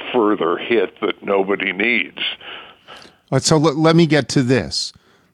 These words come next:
Speaker 2: I, so I don't think there's an appeal. I mean, I think that if the two tests are positive, that's the way it goes, and there's no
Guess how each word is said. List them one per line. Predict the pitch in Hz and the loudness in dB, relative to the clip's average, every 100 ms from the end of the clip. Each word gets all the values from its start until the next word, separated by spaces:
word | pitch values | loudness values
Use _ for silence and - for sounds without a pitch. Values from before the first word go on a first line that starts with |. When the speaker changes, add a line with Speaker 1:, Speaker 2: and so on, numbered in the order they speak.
| - | -20
Speaker 2:
I, | - - | -14 -6
so | 120 147 | -2 2
I | |
don't | 151 160 | 4 4
think | - 165 | 4 2
there's | 170 147 | 4 2
an | 139 | 2
appeal. | 139 - 185 107 87 | 2 2 2 0 0
I | 104 | 0
mean, | 120 | 2
I | 113 113 | 2 0
think | 143 123 - | 2 0 2
that | 117 101 | -4 -2
if | 123 - | -6 -4
the | 113 | -4
two | - 143 | 0 0
tests | - 131 - | 2 0 -2
are | |
positive, | 113 123 120 113 110 92 | -2 0 2 0 -2 -2
that's | 117 113 - | -2 -2 -2
the | 120 | -2
way | 113 | 0
it | 104 | -2
goes, | 90 113 101 82 | 0 0 0 0
and | 107 | 0
there's | 101 98 | 0 2
no | 110 110 107 | 2 2 0